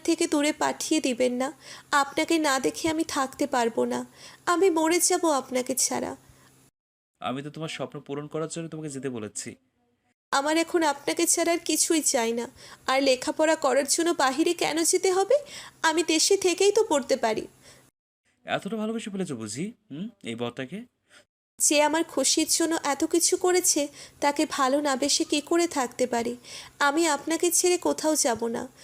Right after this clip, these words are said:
Speaker 1: আমাকে জোর করলে আমি নিজেকে শেষ করে দিব।"
Speaker 2: "তোমার কিছু হয়ে গেলে আমি বাঁচবো কী করে গো? আমিও চাইনি তোমাকে আমার থেকে দূরে যেতে দিতে। শুধু তোমার স্বপ্ন, তুমি লেখাপড়া করতে চাও তাই বলেছি।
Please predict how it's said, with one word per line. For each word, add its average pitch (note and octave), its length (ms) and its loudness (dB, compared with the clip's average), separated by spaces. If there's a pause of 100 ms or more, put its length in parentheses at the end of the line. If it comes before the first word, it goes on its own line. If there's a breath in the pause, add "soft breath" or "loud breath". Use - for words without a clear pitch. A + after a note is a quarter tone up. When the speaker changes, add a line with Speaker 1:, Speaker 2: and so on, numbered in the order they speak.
(180 loud breath)
Speaker 1:
আমাকে C#4 340 0
জোর C#4 300 4
করলে E4+ 400 2
আমি C#4+ 180 0
নিজেকে D#4 360 0
শেষ - 360 0
করে A#3 220 2
দিব।" A3 320 -6 (960 loud breath)
Speaker 2:
"তোমার C3 180 -4
কিছু C3 220 -8
হয়ে C#3+ 100 -6
গেলে D3 140 -8
আমি C#3+ 100 -10
বাঁচবো A#2+ 340 -6
কী C3+ 120 -12
করে G#2+ 180 -8
গো? G#2 160 -10 (440)
আমিও C#3 320 -6
চাইনি C3+ 360 -8
তোমাকে C3+ 260 -10
আমার A#2+ 200 -8
থেকে B2+ 160 -10
দূরে A2+ 200 -10
যেতে A2 260 -14
দিতে। G2+ 220 -14 (480 soft breath)
শুধু B2+ 260 -6
তোমার B2+ 260 -4
স্বপ্ন, C#3 580 -8 (160)
তুমি C3 160 -6
লেখাপড়া B2 400 -8
করতে C3 300 -10
চাও D#3 160 -8
তাই C3 180 -6
বলেছি। G#2+ 420 -8